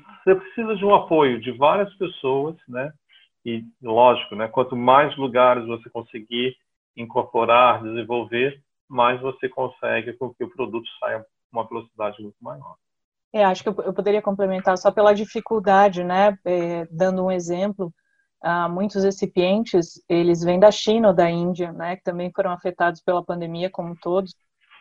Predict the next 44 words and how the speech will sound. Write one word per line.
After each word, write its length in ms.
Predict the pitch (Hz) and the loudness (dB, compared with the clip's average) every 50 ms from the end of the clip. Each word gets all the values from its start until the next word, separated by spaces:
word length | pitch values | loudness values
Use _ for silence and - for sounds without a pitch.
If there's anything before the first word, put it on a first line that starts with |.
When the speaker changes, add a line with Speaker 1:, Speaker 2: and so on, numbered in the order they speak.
| _ _ _ _ _ _ _ _ _ _ | _ _ _ _ _ _ _ _ _ _
Speaker 2:
Então, 640 | - 180 175 180 180 185 185 180 180 180 180 180 - - | -6 -4 -4 -4 -4 -4 -4 -6 -6 -8 -10 -10 -4 2
às 300 | 180 175 175 175 175 156 | 2 4 4 2 2 2
vezes, 420 | 180 175 185 196 190 202 196 - | 4 4 6 4 4 0 -2 0
por 140 | - 196 180 | 0 0 2
mais 240 | 180 175 180 190 - | 2 2 2 2 2
que 80 | - | 2
a 40 | 190 | 0
gente 220 | 170 185 180 - - | 2 0 -4 -4 -2
tenha 220 | - 180 175 175 170 | -2 -2 0 0 0
até, 360 | 170 185 185 196 214 220 220 - | 2 4 6 6 6 4 2 0
ah, 380 | - 180 185 185 180 175 175 175 | 2 4 6 6 6 4 2 2
pessoal 380 | - 180 175 - 180 175 190 208 | 2 0 2 4 6 6 6 6
disponível 600 | 196 - - 196 190 180 180 190 208 202 202 180 | 4 2 0 0 2 2 2 2 4 6 4 4
pra 160 | - 180 175 | 4 2 0
trabalhar 680 | - 185 170 175 170 165 170 170 175 190 214 220 208 180 | 0 0 0 0 0 2 4 4 6 6 8 6 6 4
e, 220 | 175 165 165 - - | 4 0 -4 -6 -4
e, 360 | 185 175 165 - - - 175 175 | -4 -4 -4 -4 -6 -4 -2 0
e 40 | |
a 80 | 175 165 | 0 -2
formulação, 840 | - - 180 175 175 170 170 175 170 - - 190 190 196 220 254 - _ _ _ _ _ _ _ _ _ _ | -2 -6 -6 -4 -4 -6 -6 -6 -4 0 4 6 8 8 6 4 0 _ _ _ _ _ _ _ _ _ _
você, 560 | - 175 160 190 190 196 190 - - 196 185 | -12 -2 2 4 4 4 4 2 4 6 8
às 140 | 196 202 185 | 8 8 6
vezes, 160 | 185 196 190 | 4 2 2
não 180 | 196 208 214 208 | 2 2 0 2
tem 300 | 202 208 196 208 214 208 | 2 0 0 0 0 0
o 200 | 190 180 175 175 | 0 0 0 0
recipiente 680 | 175 175 - - _ - 180 175 175 180 185 190 - 180 | -2 -4 -6 -8 _ -6 -6 -4 -4 -6 -6 -6 -4 -4
ali, 240 | 170 165 165 170 185 | -4 -4 -2 -4 -4
porque 320 | 180 - 180 - - 175 | -4 -6 -8 -6 -2 0
há 140 | 165 160 160 | 0 0 0
dificuldade 580 | 165 - - - 185 170 180 - - 175 170 170 | 0 -4 -8 -4 -2 0 0 0 0 -2 -2 -2
na 40 | 175 | -4
importação, 600 | 175 175 - 185 180 - 185 - - - 185 185 185 | -6 -4 -4 -4 -4 -4 -6 -4 0 -2 0 0 0
assim 180 | 190 - 269 | -2 -2 -2
como 140 | 277 311 349 | -2 0 -2
aconteceram 560 | 349 - 226 226 214 196 - 208 202 202 202 | -2 -2 -2 0 0 0 2 2 2 2 2
com 100 | 196 202 | 0 -2
os 120 | 190 175 185 | -2 -2 -2
E 80 | 180 | -4
P 120 | - - 170 | -2 -2 -2
Is, 460 | 170 170 185 208 226 226 220 196 196 | -2 -2 -2 -2 -4 -4 -6 -6 -6
né, 140 | 185 190 196 | -4 -4 -4
nos 180 | 190 180 175 | -4 -4 -6
hospitais, 540 | 180 - - 190 - - 170 185 220 - | -8 -10 -10 -10 -6 -2 0 0 -2 -2